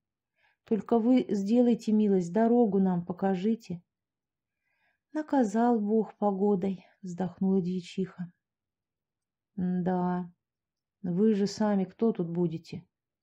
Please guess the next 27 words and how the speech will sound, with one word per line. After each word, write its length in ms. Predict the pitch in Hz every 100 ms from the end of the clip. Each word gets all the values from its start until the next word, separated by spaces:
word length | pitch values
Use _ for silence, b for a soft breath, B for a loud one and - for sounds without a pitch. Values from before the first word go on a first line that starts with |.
| _
"Мы 320 | 220 247 359 - _ _
тутошные, 720 | - 247 247 233 - 226 220 - _ _
при 160 | 269 302
церкви. 640 | - 220 196 - 185 175 _ _ _ _ -
Мы 160 | 302
из 120 | 320 277
духовного 580 | 311 - 294 277 277
звания. 680 | 240 202 196 185 180 180 175 _ _ _ -
Вон 260 | 254 359 330
мой 180 | 240 208
муж 340 | 208 226 -
лежит. 420 | 214 190 202 202 _ _ _ _ _ _
Савелий, 680 | - 285 262 247 190 180
встань 460 | 175 - 302 311 269
же, 180 | 220 254
иди 180 | 233 302
поздоровайся. 1000 | 277 233 285 277 254 202 196 - 175 - _ _ _ _ _ _
Тут 220 | - 277 -
прежде 360 | 294 277 269
приход 480 | - 277 - 311 254
был, 360 | 180 180 170 - _ _ _
а 120 | 226
года 300 | 226 247 269
полтора 460 | 269 262 254 262 262
назад 440 | 262 254 285 302 302
его 260 | 214 240
упразднили. 800 | 240 - 190 175 185 185 175 175